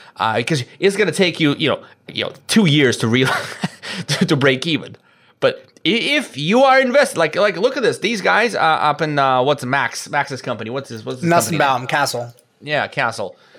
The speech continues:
Speaker 1: Castle. These guys just raised, what, four, three, four million? I'd pay fifty percent.
Speaker 2: You, you know what? His customer acquisition cost, where he tapped out, was way lower than that. Way lower than that. So w-, what's interesting is two things here, guys. First, Alex is talk-, answering the question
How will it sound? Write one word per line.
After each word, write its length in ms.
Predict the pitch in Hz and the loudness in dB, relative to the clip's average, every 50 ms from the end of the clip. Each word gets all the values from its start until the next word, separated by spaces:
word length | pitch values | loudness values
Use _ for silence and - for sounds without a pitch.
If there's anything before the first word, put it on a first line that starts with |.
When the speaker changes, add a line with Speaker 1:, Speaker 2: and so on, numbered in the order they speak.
| - _ _ _ | -20 _ _ _
Speaker 1:
Castle. 320 | - 156 156 156 - 240 | -2 0 0 0 -2 -2
These 200 | 120 180 247 277 | -4 -2 -4 -2
guys 240 | 269 294 254 220 190 | 0 2 2 2 0
just 200 | 175 190 156 - | -2 -4 -4 -2
raised, 240 | 170 175 165 156 139 | 0 0 0 2 2
what, 180 | 147 127 117 - | 2 0 0 0
four, 240 | - 156 160 165 | 0 0 0 0
three, 220 | 160 160 165 165 160 | 0 0 -2 -2 0
four 160 | 156 165 156 | 2 0 0
million? 320 | 151 160 180 208 240 240 | 2 2 2 2 0 0
I'd 200 | - - - 254 | 0 0 -2 -2
pay 160 | - 269 170 - | 0 0 0 0
fifty 280 | - - - - - | 0 -4 -6 -6 -8
percent. 400 | 98 113 113 - 127 156 247 - _ _ _ _ _ _ _ - | -10 -10 -8 -6 -6 -6 -6 -8 _ _ _ _ _ _ _ -4
Speaker 2:
You, 220 | 175 170 170 170 - | 0 0 0 0 0
you 120 | 180 165 | 0 2
know 120 | 170 165 165 | 4 4 4
what? 180 | 180 196 185 | 4 4 2
His 160 | 175 175 170 - | 0 -2 -2 0
customer 340 | - 185 175 - - 180 | 0 0 0 0 0 0
acquisition 520 | 160 156 156 160 147 147 151 - - 156 135 | 0 0 0 0 0 0 0 0 -2 -4 -4
cost, 360 | - 135 120 120 120 - - | -2 0 0 0 0 -2 -4
where 80 | 139 113 | -6 -4
he 140 | 147 151 | -4 -4
tapped 320 | 151 - - 151 143 - 143 | -4 -2 -2 -2 -2 0 0
out, 240 | 143 147 156 151 - - - - - | 0 0 0 -2 -6 -14 -20 -18 -10
was 300 | - 139 139 135 135 127 | -4 -2 -2 -2 -2 -4
way 760 | 135 123 120 127 131 135 139 143 143 143 143 139 135 131 127 123 | -6 -6 -2 0 2 2 4 2 2 2 2 2 2 0 0 -2
lower 300 | 120 120 117 117 156 151 | -2 -2 -2 -2 -4 -6
than 160 | - 113 107 | -8 -10 -8
that. 260 | 101 101 107 - - - - - _ _ | -6 -6 -6 -8 -10 -16 -20 -20 _ _
Way 500 | - 254 254 254 254 247 247 240 233 208 | -2 2 2 4 4 4 4 4 4 4
lower 220 | 180 165 156 151 | 6 6 4 4
than 120 | 139 131 120 | 2 0 0
that. 240 | 113 101 98 - | -2 -2 -2 0
So 80 | - 190 | 2 2
w-, 320 | 175 175 214 - - 196 | 2 2 0 -4 -4 -2
what's 160 | 185 196 185 262 | -2 0 0 0
interesting 340 | 285 285 254 - 226 175 | -2 -2 -2 0 0 0
is 120 | 160 147 - | 0 0 -2
two 160 | - 180 175 | 0 -2 -2
things 260 | 175 160 131 127 117 | 0 -2 -4 -4 -4
here, 100 | 127 113 | -6 -4
guys. 180 | 110 98 104 - | -4 -4 -4 -4
First, 280 | - 175 170 156 - - | -2 0 0 0 0 -2
Alex 340 | 143 151 170 214 220 220 - | 0 0 2 2 0 -2 -4
is 80 | 190 170 | -6 -2
talk-, 300 | - 160 156 151 - - | 0 0 0 -2 -4 -4
answering 360 | 170 160 175 165 - 190 180 | -2 -2 -2 -2 -2 -2 -2
the 80 | 160 143 | -2 -2
question 520 | - - 135 123 - - - 135 127 123 | -2 -2 -2 -2 -2 -2 -6 -6 -6 -8